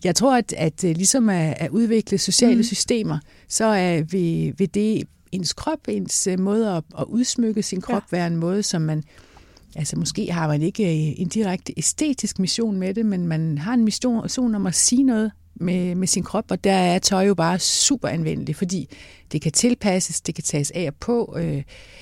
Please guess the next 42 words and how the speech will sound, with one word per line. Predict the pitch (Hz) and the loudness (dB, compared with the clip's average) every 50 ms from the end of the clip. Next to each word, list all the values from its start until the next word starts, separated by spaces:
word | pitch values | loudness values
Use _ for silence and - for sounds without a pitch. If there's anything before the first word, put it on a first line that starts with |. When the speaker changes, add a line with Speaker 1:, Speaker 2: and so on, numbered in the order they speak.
| - - - - | -20 -20 -8 -4
Speaker 1:
det, | - 175 - | -4 -4 0
man | 156 180 175 | 0 0 0
kan | 180 165 | 2 2
tage | - 180 160 | 2 2 2
det | 156 156 | 2 2
med | 165 185 208 208 | 2 4 4 4
alle | 175 165 175 175 | 4 4 2 2
vegne. | 170 151 151 156 175 202 214 180 | 2 2 2 2 2 2 0 0
Man | 139 147 147 | 0 -2 0
kan | - 185 | 0 -2
ikke | 196 - | -2 -2
tage | - - 214 185 165 151 147 139 | -2 0 2 2 2 2 2 0
et | 135 - | -2 -4
hus | - - 208 202 185 - | -6 -8 -8 -8 -4 -4
med | 214 190 | -2 -2
alle | 190 156 175 185 | 0 -2 -2 -4
vegne, | 175 170 160 170 180 196 180 - - - - - - - - - - - | -4 -4 -4 -4 -4 -6 -8 -10 -20 -20 -20 -20 -20 -20 -20 -20 -16 -8
eller | - 156 156 147 143 | -4 -2 -2 0 0
en | 143 139 156 151 | 0 0 2 2
racerbil. | 147 156 175 - 208 - 208 185 151 151 - - _ | 2 2 2 0 0 -2 -2 -4 -4 -6 -10 -12 _
Men | - 180 | 0 2
Speaker 2:
Ej, | 214 220 | 4 4
det, | - - | 4 4
Speaker 1:
man | 269 269 - | 4 4 6
kan | 202 185 175 | 6 8 8
Speaker 2:
det | 233 262 | 10 10
er | 233 | 10
Speaker 1:
altid, | 214 - - | 10 10 8
Speaker 2:
lidt | 220 214 | 8 8
sværere. | 190 190 202 190 190 202 202 175 | 6 6 6 6 4 4 4 4
Speaker 1:
altid | 240 247 233 269 277 254 | 2 2 6 6 6 6
via | 220 240 240 226 | 8 6 6 4
sit | - 226 - | 2 0 -2
tøj | - - 214 196 196 | 0 0 2 0 0
kan | 202 202 196 | 0 0 -2
man | 185 - | -2 0
altid | 160 202 214 196 160 - - 202 170 | 2 2 2 4 2 0 0 -2 -2
vise | 147 147 147 - - - - - - _ - _ _ - | -2 -4 -2 -2 -4 -4 -6 -8 -14 _ -20 _ _ -14
prestige | - - 165 - - - 214 214 214 214 214 - - - 226 226 - - - - | -6 -4 -2 -2 -2 -2 0 -2 0 0 0 0 0 0 -2 -4 -4 -8 -14 -10
og, | - - 123 120 127 - - - - - - - - - - - - - - - - | -8 -6 -6 -6 -10 -12 -14 -16 -16 -16 -18 -20 -20 -20 -20 -20 -20 -20 -20 -18 -10
mm, | 156 143 143 139 131 123 123 131 - | -8 -6 -4 -4 -4 -6 -8 -8 -6
livsstadier. | 170 190 190 - - - - 156 - - - - - 147 | -4 -4 -2 -2 -2 -2 -2 -4 -4 -4 -6 -6 -6 -6